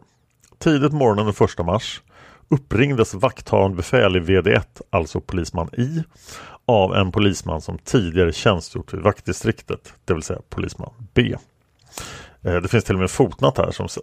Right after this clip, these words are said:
eh, fotnot som säger att det rör sig om den polisman som arrangerade de nazistiskt inriktade sammankomsterna, tillika den som flyttades från V D ett efter att Norrmalmsutredningen uppmärksammat hans diskriminering av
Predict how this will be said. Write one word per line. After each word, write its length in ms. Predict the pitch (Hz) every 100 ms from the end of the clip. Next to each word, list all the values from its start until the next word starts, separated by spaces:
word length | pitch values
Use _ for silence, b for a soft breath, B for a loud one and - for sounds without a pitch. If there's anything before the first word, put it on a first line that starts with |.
| -
eh, 120 | 113
fotnot 480 | 147 117 135 101 -
som 180 | 98
säger 200 | 92 92
att 120 | 90 85
det 80 |
rör 200 | 98 135
sig 140 | 135 107
om 60 |
den 140 | 92 90
polisman 580 | 104 95 - 123 147 143 B B B
som 260 | - - -
arrangerade 640 | 131 123 - 101 95 90
de 160 | 92 92
nazistiskt 640 | 92 - 92 - 95 -
inriktade 560 | 127 92 82 - - 85
sammankomsterna, 800 | - 117 113 - 131 - 90 80 B B B
tillika 340 | - 147 135 127
den 280 | 101 98 95
som 160 | 98
flyttades 640 | - - 151 - - 151 -
från 180 | 117 107
V 160 | 107
D 100 | 92
ett 420 | 90 87 _ - - _
efter 280 | 104 - 87
att 80 |
Norrmalmsutredningen 920 | 90 98 117 101 - 101 120 120 110 -
uppmärksammat 640 | 117 - 82 87 85 85
hans 220 | 92 85
diskriminering 720 | 95 - 110 113 117 98 87 B B B _ -
av 280 | 95 80